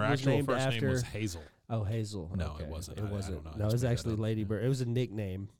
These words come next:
Speaker 2: It says that, uh, Lady Bird is named after the wife of former President Lyndon B Johnson, Lady Bird, which was a nickname that she was commonly referred.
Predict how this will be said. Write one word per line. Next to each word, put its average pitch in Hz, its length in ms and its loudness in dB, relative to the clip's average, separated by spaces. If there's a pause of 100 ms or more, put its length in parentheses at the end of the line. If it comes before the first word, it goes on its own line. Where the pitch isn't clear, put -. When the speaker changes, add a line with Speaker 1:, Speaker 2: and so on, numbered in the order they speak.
(600)
Speaker 2:
It 135 160 0
says 151 440 0
that, 127 340 4
uh, 117 320 4
Lady 139 200 4
Bird 135 280 4
is 123 100 0
named 123 300 2
after 123 260 0
the 117 120 2
wife 113 360 2
of 101 120 -2
former 151 420 -2
President 92 520 -4
Lyndon 127 560 0
B 107 220 0
Johnson, 101 560 -2
Lady 90 240 -2
Bird, 65 460 -10 (400)
which 117 160 -2
was 110 100 0
a 104 40 -2
nickname 104 480 -2
that 90 100 -4
she - 100 -8
was 95 140 -6
commonly 104 420 -4
referred. 82 460 -8